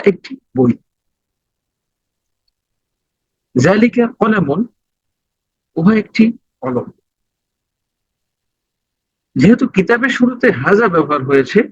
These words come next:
তার অর্থ হলো কিতাবটি কাছে আছে, এবং অনুবাদটাও হবে ইহা একটি বই। জালিকা কলামুন, কলমটি যেহেতু দূরে আছে,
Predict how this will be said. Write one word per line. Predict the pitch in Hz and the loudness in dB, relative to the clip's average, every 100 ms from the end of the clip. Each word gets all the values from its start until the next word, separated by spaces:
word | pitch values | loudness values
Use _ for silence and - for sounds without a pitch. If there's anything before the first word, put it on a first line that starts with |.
| _ _ _ _ _ _ _ _ _ _ _ _ | _ _ _ _ _ _ _ _ _ _ _ _
তার | 143 143 | -8 -4
অর্থ | 160 - 220 | -4 0 4
হলো | 214 226 302 - - | 6 4 -2 -10 -6
কিতাবটি | - 180 214 - 285 403 _ - | -4 -2 -4 -2 -2 -2 _ -12
কাছে | 131 - 135 | -10 -6 -2
আছে, | 113 113 - - - _ _ _ _ _ _ _ _ _ _ _ _ _ 127 | -2 -4 -10 -12 -12 _ _ _ _ _ _ _ _ _ _ _ _ _ -2
এবং | 135 - | -2 0
অনুবাদটাও | 156 170 196 - 226 | 2 4 2 2 2
হবে | 226 226 294 - _ _ | 2 0 -6 -14 _ _
ইহা | 170 202 254 | 2 4 2
একটি | - - - | -2 -2 -2
বই। | 233 - - - _ _ _ _ _ _ _ _ _ _ _ _ _ _ _ _ _ _ | -2 -4 -12 -20 _ _ _ _ _ _ _ _ _ _ _ _ _ _ _ _ _ _
জালিকা | 131 233 247 208 | 0 2 2 2
কলামুন, | - 143 131 156 226 226 _ _ _ | 0 -2 -2 -4 -6 -10 _ _ _
কলমটি | 139 165 226 262 262 | 0 2 2 0 2
যেহেতু | 233 233 202 | 2 2 -2
দূরে | 131 156 226 | 0 2 2
আছে, | 151 127 - 156 233 | 0 -6 -2 0 0